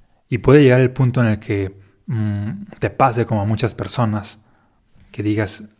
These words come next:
así de que, "¿Cómo es que antes no veía estas posibilidades? Parecía que estaba ciego". Y es de que no, no estaba ciego, tu energía estaba reducida.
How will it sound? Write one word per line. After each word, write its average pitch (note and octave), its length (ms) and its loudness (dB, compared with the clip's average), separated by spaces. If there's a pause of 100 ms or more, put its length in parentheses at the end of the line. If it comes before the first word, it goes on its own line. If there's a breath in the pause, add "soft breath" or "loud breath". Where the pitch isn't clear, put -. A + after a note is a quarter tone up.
(120)
así G2+ 220 -6
de G2+ 100 -6
que, - 140 -20
"¿Cómo C#3+ 260 -4
es C#3+ 120 -4
que - 120 -10
antes C3+ 320 -4
no B2+ 180 2
veía C3 500 0 (960 soft breath)
estas - 300 -8
posibilidades? A2+ 640 -2
Parecía G#2 380 -6
que - 80 -12
estaba G#2+ 300 -4
ciego". C#3+ 340 -4 (120)
Y A2 100 -4
es G#2+ 80 -4
de A2 80 -4
que G#2 120 -12
no, D3 160 -4
no D3+ 60 -2
estaba B2+ 280 -2
ciego, B2+ 360 -2
tu - 80 -6
energía G#2 320 -4
estaba A2+ 260 -2
reducida. G#2 520 -6